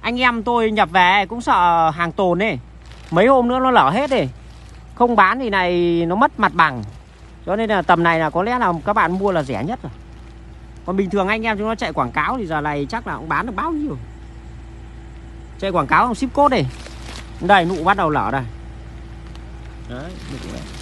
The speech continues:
Nhưng mà tôi phải nói thật ra là có lẽ là đến Tết là, là không chờ được đâu. Đấy, có lẽ một tháng sau là nó lở tung hết rồi. Mà với cái người có tiền ấy, là tầm này là người ta chơi, mua chơi là người chơi,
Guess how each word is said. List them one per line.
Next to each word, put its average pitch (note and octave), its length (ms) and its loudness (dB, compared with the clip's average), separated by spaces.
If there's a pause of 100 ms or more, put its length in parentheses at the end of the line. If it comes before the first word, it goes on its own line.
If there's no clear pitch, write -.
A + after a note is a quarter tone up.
(500)
Nhưng A3 100 4
mà A#3+ 100 8
tôi B3 160 6
phải G#3 100 4
nói G3 120 4
thật A3 160 2
ra A3 180 4
là F#3 240 2 (120)
có G3 180 2
lẽ C#4+ 140 -2
là A#3+ 100 0
đến G3 180 0
Tết D#4+ 240 -4
là, F3+ 220 2
là E3 160 -2
không A#3 180 -4
chờ E3+ 240 6
được E3+ 100 -2
đâu. F#3 260 2 (1000)
Đấy, E3 180 -4
có - 140 0
lẽ B3+ 140 2
một A3+ 220 0
tháng A3 380 0
sau G#3+ 220 4
là F3 100 0
nó F3 120 2
lở B2+ 360 4
tung A#3+ 180 4
hết E4 180 2
rồi. D3 100 -2 (1000)
Mà G3 340 6
với G#3 220 2
cái C#4+ 120 2
người A#3+ 160 4
có A3 100 2
tiền G#3+ 240 4
ấy, G#3 240 -2 (640)
là F3+ 160 4
tầm F3+ 240 4
này F3+ 200 4
là F3 120 2
người F3 120 0
ta G3 120 2
chơi, A3+ 320 4
mua G#3+ 300 4
chơi G#3+ 260 -2
là E3+ 120 -2
người E3 120 -2
chơi, G#3 240 0